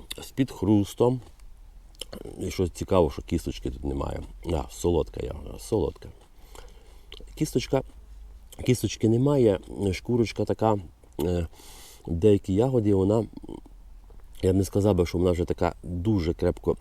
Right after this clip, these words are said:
ніжна, але ж вона гарно з'їдається. Бо кісточки немає, ти ягоду цю кинув в рот і не перебираєш, і не думаєш, що зараз наступиш там зубом на цю кісточку, а просто тупо жуєш, і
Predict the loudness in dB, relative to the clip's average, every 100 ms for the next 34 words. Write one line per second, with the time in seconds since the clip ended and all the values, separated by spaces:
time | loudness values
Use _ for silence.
0 | -4 -2 2 2 2 2 0 -4 -2 0
1 | 0 0 -6 -10 -2 0 2 0 0 0
2 | 0 -2 -2 -2 0 -2 -4 -8 -14 -18
3 | -20 -20 -10 -4 -2 -2 -2 -6 -2 2
4 | 4 4 4 4 2 -4 -2 2 4 4
5 | 2 -2 -4 -6 0 6 6 6 2 -6
6 | -14 -6 2 4 4 2 2 4 4 4
7 | 4 4 4 4 6 6 4 0 2 2
8 | 2 2 4 2 0 2 4 4 2 0
9 | -2 -2 0 2 2 2 0 0 2 2
10 | 0 -2 -16 -16 -14 -14 -16 -20 -20 -10
11 | -2 0 0 -2 -2 -4 -2 -2 -2 -8
12 | -16 -6 0 0 2 0 0 -2 -2 0
13 | -2 0 2 2 0 -2 0 2 2